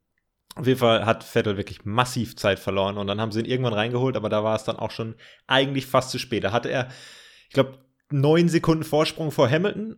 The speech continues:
und, äh, irgendwas mit einundzwanzig Sekunden vor Bottas. Und das,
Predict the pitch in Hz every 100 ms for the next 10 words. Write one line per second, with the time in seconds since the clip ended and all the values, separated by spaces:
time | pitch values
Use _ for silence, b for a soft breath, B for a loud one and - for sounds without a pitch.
0 | - 131 131 131 127 123 120 120 120 113
1 | 117 120 117 - 120 - 117 139 135 131
2 | 123 117 117 117 117 117 113 - 110 104
3 | 101 - - 95 92 - 104 - - 110
4 | 107 101 -